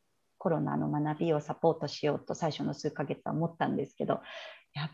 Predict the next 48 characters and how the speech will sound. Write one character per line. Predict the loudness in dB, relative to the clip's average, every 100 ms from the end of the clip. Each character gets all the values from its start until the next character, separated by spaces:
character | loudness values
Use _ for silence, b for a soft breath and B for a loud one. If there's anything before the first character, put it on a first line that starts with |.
| 2
ぱ | 8
り | 8
ち | 8
ょ | 4
っ |
と | 4 4
自 | 4 2
己 | 4 6
実 | 4 4 4
現 | 6 6 4
が | 6 4
で | 4 4
き | 8 8
な | 8 6
い |
あ | 6
ま | 6 4
り | 4
に、 | 4 6 4 2 b b _ _ 4
一 | 6
気 | 10
に | 10 10
時 | 10
間 | 10 10
を |
取 | 8
ら | 8 10
れ | 8
て | 4
し | 0 2
ま | 2
っ | 2
て、 | 4 6
私 | 6 4 8 10
も | 10
す | 10 8
ご | 8
く、 | 10 8 8 0 _ _
あ | -8
の、 | -8
疲 | -6 -4
弊 | 2 2
し | 2
た | 2
ん | 4
で | 2
す | 2
ね。 | 0 0 -2